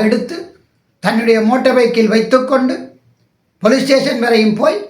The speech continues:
கொடுத்துவிட்டு ஒரு ஹீரோ போல் அதை கூறியிருக்கிறாரு. இவருடைய காட்டுமிராண்டித்தனத்தை நான் இப்ப-, நாங்கள் ம-, இந்த சமுதாயம் இப்படி எடுத்துக்கொள்ள முடியும்?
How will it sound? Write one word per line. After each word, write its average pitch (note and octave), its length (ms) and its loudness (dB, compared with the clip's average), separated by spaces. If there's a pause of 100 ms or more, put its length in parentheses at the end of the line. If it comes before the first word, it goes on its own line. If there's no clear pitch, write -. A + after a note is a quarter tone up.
(340)
கொடுத்துவிட்டு C4+ 640 0 (460)
ஒரு G#3 180 2
ஹீரோ C#4+ 440 2
போல் F3 260 -8 (680)
அதை G#3 240 -2
கூறியிருக்கிறாரு. A#3 840 0 (640)
இவருடைய B3+ 500 2
காட்டுமிராண்டித்தனத்தை A3+ 1300 -2 (800)
நான் G#3 220 0
இப்ப-, A#3 320 0
நாங்கள் A#3 440 0
ம-, A3 160 -2
இந்த G3 160 -2
சமுதாயம் A#3 600 0
இப்படி A3+ 280 0
எடுத்துக்கொள்ள A3 560 0
முடியும்? A2+ 360 -12